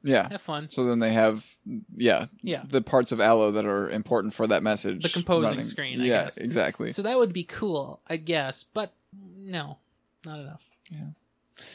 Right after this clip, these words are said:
Speaker 2: And then, and as you said, on I O S, you just, you don't get any of this fancy stuff
Speaker 1: No.
Speaker 2: because you can't do that on I O S.
Speaker 1: 'Cause,
Speaker 2: You
Speaker 1: yeah,
Speaker 2: just get a
Speaker 1: 'cause
Speaker 2: text
Speaker 1: they don't
Speaker 2: message.
Speaker 1: control the whole stack.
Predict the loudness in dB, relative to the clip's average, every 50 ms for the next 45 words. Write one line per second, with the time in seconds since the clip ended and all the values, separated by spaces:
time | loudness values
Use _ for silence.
0 | -18 -6 -2 -2 -2 0 -2 -4 -4 -2 0 0 2 2 0 0 -2 -4 -2 0
1 | 2 2 2 0 -2 -4 -4 -4 -2 -2 -2 0 0 0 -2 -2 -4 -6 -6 -10
2 | -12 -12 -14 -16 -16 _ -12 -12 -12 -12 -14 _ _ -12 -12 -10 -12 -14 -16 -20
3 | _ _ -8 -4 -2 -2 -2 -2 -2 -2 -2 -2 -4 -6 -4 -4 -4 -4 -4 -4
4 | -8 -10 -10 -8 -8 -8 -8 -6 -8 -10 -8 -10 -8 -4 -4 -4 -4 -4 -8 -14
5 | -18 _ _ _ _ _ _ _ _ _ -18 -8 -4 -4 -2 -2 0 4 4 4
6 | 4 2 0 -2 -2 -2 0 0 0 -2 -2 -4 -6 -8 0 2 2 2 6 6
7 | 6 6 6 6 4 2 2 2 0 6 6 8 8 8 6 6 2 -4 0 2
8 | 4 4 4 4 2 2 2 2 0 -2 -2 -6 -10 -20